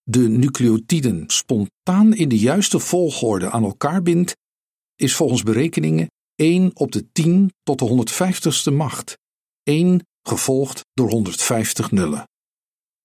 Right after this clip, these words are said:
Dat zoiets plaatsvindt, is eigenlijk onmogelijk.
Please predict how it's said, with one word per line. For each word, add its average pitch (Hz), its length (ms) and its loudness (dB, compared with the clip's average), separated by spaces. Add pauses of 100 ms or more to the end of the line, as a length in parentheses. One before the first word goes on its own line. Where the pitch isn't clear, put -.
(160)
Dat - 360 -4
zoiets 196 580 0
plaatsvindt, 113 720 -2 (300)
is 113 340 0 (120)
eigenlijk 113 600 -4 (120)
onmogelijk. 98 880 -2